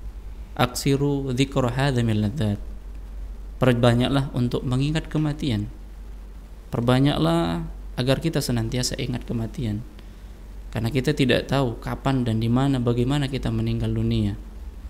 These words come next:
Nah, seperti itu. Ini perintah dari Nabi shallallahu alaihi wasallam. Nah, kalau seandainya seseorang itu menghadapi kematian itu dengan rasa takut, kemudian dia takut dengan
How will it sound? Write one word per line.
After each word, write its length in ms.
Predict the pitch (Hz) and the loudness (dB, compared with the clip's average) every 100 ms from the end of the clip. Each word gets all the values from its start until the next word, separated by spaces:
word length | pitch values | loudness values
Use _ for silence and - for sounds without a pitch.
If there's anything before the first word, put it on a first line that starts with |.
| - - | -12 -8
Nah, 80 | 110 | -4
seperti 480 | - - 117 123 117 | -2 -2 -2 0 0
itu. 160 | - 117 - - - - - - - | -2 -6 -8 -10 -12 -10 -12 -10 -6
Ini 160 | - 190 | 4 4
perintah 320 | 180 147 135 | 6 6 6
dari 240 | 127 131 127 | 4 4 6
Nabi 240 | 160 147 | 4 2
shallallahu 560 | 143 143 143 151 151 151 | 0 0 0 2 0 0
alaihi 160 | 156 | -2
wasallam. 380 | 143 156 - - - - - - - - - - - - - | -2 -6 -8 -10 -12 -14 -14 -14 -12 -12 -12 -12 -12 -14 -2
Nah, 160 | 143 - | 0 2
kalau 240 | 143 - | 2 4
seandainya 640 | 202 165 151 147 185 180 165 | 2 2 2 2 0 0 -2
seseorang 560 | 151 - - 127 131 | -2 -2 0 0 -2
itu 240 | - 151 - 123 | -2 -2 0 0
menghadapi 500 | 120 113 123 127 - | 0 0 0 -2 -4
kematian 480 | 127 120 117 127 - | -2 0 0 0 0
itu 160 | - 139 | 0 0
dengan 340 | 123 120 113 - - - - - - - - | 0 0 0 0 -2 -2 -2 -4 -6 -6 -2
rasa 240 | 120 113 | 0 2
takut, 480 | 113 147 - 131 123 123 - - - - - - - - - | 2 0 2 0 0 -4 -10 -12 -14 -16 -16 -16 -14 -6 0
kemudian 480 | 127 123 123 120 | 2 4 2 2
dia 160 | 117 113 | 2 0
takut 320 | 131 139 147 | -4 -4 -4
dengan 520 | 143 135 131 123 117 | 0 0 2 0 0